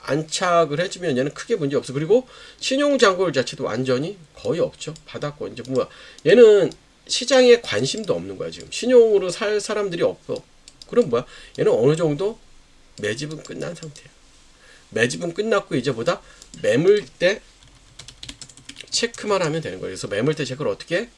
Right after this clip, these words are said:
얘 여기서 한 번 더 윗꼬리 만들어주고, 그쵸? 거래량 터트려주고, 그 다음에 이렇게 안착하면 얘는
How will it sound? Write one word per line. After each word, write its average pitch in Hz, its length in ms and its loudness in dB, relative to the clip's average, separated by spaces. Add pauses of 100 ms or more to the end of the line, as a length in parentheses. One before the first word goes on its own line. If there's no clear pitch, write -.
(200)
얘 240 140 -2
여기서 147 280 -2
한 165 100 -4
번 135 180 -2
더 - 160 -6 (380)
윗꼬리 175 400 -8
만들어주고, 147 640 -10 (500)
그쵸? - 180 -16 (1400)
거래량 107 440 -6
터트려주고, - 800 -12
그 - 100 -10
다음에 127 240 -2
이렇게 - 240 -8
안착하면 101 580 -8
얘는 143 300 0